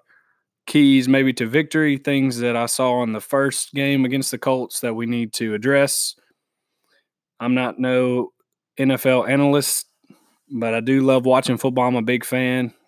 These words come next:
and it's, I know a little bit about what's going on, and so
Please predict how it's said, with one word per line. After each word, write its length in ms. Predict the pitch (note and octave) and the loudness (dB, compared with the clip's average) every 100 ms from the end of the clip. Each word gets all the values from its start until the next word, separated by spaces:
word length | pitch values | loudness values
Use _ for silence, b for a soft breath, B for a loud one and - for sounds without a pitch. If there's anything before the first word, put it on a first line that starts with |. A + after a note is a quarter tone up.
| _ - | _ -14
and 220 | A2+ A2+ | -8 -8
it's, 460 | A2+ - - - - _ _ _ _ _ _ _ _ _ _ - | -6 -6 -8 -8 -12 _ _ _ _ _ _ _ _ _ _ -12
I 140 | A#2 B2 | -6 -2
know 480 | B2+ B2+ B2 A#2 - _ | 0 0 0 -4 -8 _
a 80 | - | -2
little 260 | C3+ E3 D3 | 2 4 4
bit 200 | B2+ A#2 | 2 0
about 240 | G#2+ G2+ | -2 -4
what's 200 | G#2+ G#2+ | -6 -8
going 320 | - G#2+ G#2 | -6 -6 -6
on, 300 | G#2 G#2 G#2+ | -6 -8 -6
and 140 | G#2+ G2+ | -6 -6
so 320 | - G#2 | -6 -6